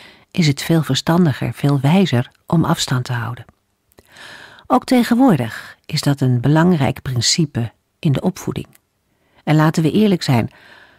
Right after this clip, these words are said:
ook wanneer we wat ouder zijn, is het goed om deze wijsheid van Salomo, of beter gezegd, van de Heere, vast te houden. Een belangrijk motief voor allerlei zondige keuzes is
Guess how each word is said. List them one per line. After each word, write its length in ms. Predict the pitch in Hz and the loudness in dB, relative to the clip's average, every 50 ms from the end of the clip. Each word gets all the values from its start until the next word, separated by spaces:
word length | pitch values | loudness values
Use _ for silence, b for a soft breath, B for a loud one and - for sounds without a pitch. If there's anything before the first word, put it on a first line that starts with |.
| b b b b | b b b b
ook 460 | - 143 139 147 - - - - - _ _ | 0 0 0 0 -2 -8 -16 -20 -20 _ _
wanneer 400 | 214 156 131 135 135 135 127 143 | -2 0 2 2 2 2 2 2
we 180 | 143 127 123 - _ _ _ | 0 0 -2 -4 _ _ _
wat 260 | - 143 123 - - | -2 -2 -2 -2 -2
ouder 340 | - - 156 175 156 127 127 | -2 0 0 2 2 0 0
zijn, 360 | - 131 120 117 123 139 139 - _ | 0 -2 -2 -2 -2 -4 -6 -8 _
is 160 | - 143 - | -6 -4 -4
het 120 | - - | -4 -6
goed 300 | - - - 254 233 - | -6 -4 -4 -4 -4 -4
om 140 | - 170 147 | -4 -4 -2
deze 300 | 139 143 139 135 151 147 | 0 0 0 0 0 0
wijsheid 480 | 131 139 131 139 139 - - 143 139 - | 0 2 2 2 0 0 -2 -4 -4 -4
van 160 | - 143 131 | -4 -4 -4
Salomo, 580 | - - 156 156 165 156 143 127 123 127 147 | -2 0 0 2 2 2 2 2 2 2 0
of 240 | - - - 131 127 | 0 -2 -4 -4 -4
beter 300 | 151 135 135 127 - 139 | -2 0 0 0 0 -2
gezegd, 420 | 117 131 120 127 120 110 - - b b b b b b | -2 -2 -2 -2 -4 -4 -6 -10 b b b b b b
van 200 | _ - - 131 | _ -4 -2 0
de 80 | 127 147 | 0 2
Heere, 380 | 131 147 160 156 135 127 143 - _ _ _ _ | 2 2 2 2 2 0 -2 -4 _ _ _ _
vast 300 | - - 196 196 - - | -4 -2 -2 -2 0 -2
te 60 | - | -2
houden. 340 | 117 110 107 107 - - - _ _ _ _ _ _ _ _ _ _ B B B B B B B B B B | -4 -4 -6 -10 -12 -16 -18 _ _ _ _ _ _ _ _ _ _ B B B B B B B B B B
Een 140 | - 185 170 | 0 2 4
belangrijk 600 | 196 208 226 262 277 277 262 233 226 226 - - | 4 4 4 4 4 4 4 2 2 0 0 0
motief 400 | 208 196 185 - - 120 117 - | 0 0 0 -2 -4 -4 -4 -4
voor 200 | - - - - | -6 -6 -6 -4
allerlei 440 | - - 226 226 202 170 139 101 120 | -2 0 0 2 2 2 0 0 0
zondige 460 | 123 143 175 202 214 185 160 - - | 0 2 2 4 4 2 2 0 -4
keuzes 540 | 135 - - 180 170 147 135 - 143 - - - | -6 -2 0 0 2 2 0 -2 -4 -8 -8 -4
is 280 | - 131 113 - - | -4 -2 -2 -2 -6